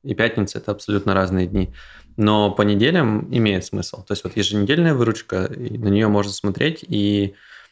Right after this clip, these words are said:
я посчитал, что мы должны за неделю зарабатывать не меньше семидесяти тысяч, э, чтобы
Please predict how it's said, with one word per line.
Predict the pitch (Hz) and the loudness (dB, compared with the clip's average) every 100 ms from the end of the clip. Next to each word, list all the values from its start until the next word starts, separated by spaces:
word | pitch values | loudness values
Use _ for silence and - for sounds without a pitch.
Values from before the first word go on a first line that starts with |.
| _ _ | _ _
я | - 107 | 0 0
посчитал, | - - - 131 | 0 -4 0 0
что | 151 - 104 | 0 0 2
мы | 113 | 4
должны | 110 95 113 | 2 2 0
за | 101 | 0
неделю | 98 110 120 | 0 2 0
зарабатывать | 98 95 110 - 101 - | 0 0 0 2 0 2
не | 98 | 2
меньше | 101 104 - 98 95 | 2 0 -2 -4 -4
семидесяти | - 107 101 - 107 | -2 0 0 -4 -8
тысяч, | 117 - - - - | -8 -6 -8 -12 -12
э, | 139 101 104 - | -8 -6 -6 -8
чтобы | - - 104 110 95 92 92 | -8 -4 0 2 2 0 -2